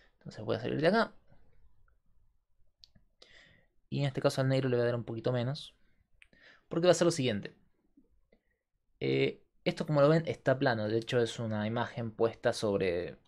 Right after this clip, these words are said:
la madera y se ve súper plana. Entonces lo que voy a hacer es usar esta misma textura pasada por un, eh, color ramp para hacerlo gris y hacerlo un poquito más claro para darle relieve. Un relieve falso, pero le-, relieve al fin. Y eso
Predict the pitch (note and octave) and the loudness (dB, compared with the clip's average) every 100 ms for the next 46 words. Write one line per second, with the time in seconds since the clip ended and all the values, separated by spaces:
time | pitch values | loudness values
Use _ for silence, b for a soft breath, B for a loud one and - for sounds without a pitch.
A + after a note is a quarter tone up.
0 | - - _ - A#2+ G#2+ A2 A#2 A#2 - | -20 -20 _ -10 -4 0 4 2 2 -2
1 | G#2+ A2+ - G2+ G#2+ G2+ G2+ G#2 - _ | -2 -2 -2 -2 -2 -2 -4 -4 -10 _
2 | _ B B B B B B D3 D#3+ D#3 | _ B B B B B B 2 6 8
3 | D#3 E3 D#3+ - - - B2+ C3 - - | 8 6 4 -2 -12 -10 0 2 2 0
4 | D#3+ E3 E3 E3+ D3 D3 - F#3+ D#3 D#3+ | 0 2 2 2 0 -2 2 2 2 0
5 | - A#2+ A#2 A#2 A#2 A#2 A#2 A2+ A2 G#2+ | -4 -4 0 0 0 -2 -4 -4 -4 -6
6 | G#2 b b b _ - - _ _ _ | -10 b b b _ -16 -16 _ _ _
7 | _ - - - - - A#2 A2+ A#2+ A#2+ | _ -14 -10 -6 -6 0 2 2 0 -2
8 | - - - - G#2 - A2+ A#2 B2 B2 | -8 -12 -6 -4 -4 0 4 4 4 -2
9 | - - C3+ - A#2 G#2+ B2 C#3+ - F3+ | -6 -6 -6 -4 -6 -4 0 2 6 6
10 | E3+ A2+ C3+ C3 A#2+ A#2+ G2+ - - - | 8 8 6 6 0 0 0 -2 -10 -8
11 | B2 C3+ D3+ E3 F3+ A#3+ F#3 C3 A#2 A#2 | -2 4 6 6 2 2 0 4 4 4
12 | - A2+ B2 A#2 G#2+ - - - B B | 2 -2 2 2 2 -8 -14 -20 B B
13 | B B B B B B _ - F3 G3+ | B B B B B B _ 0 6 10
14 | F3+ - | 10 8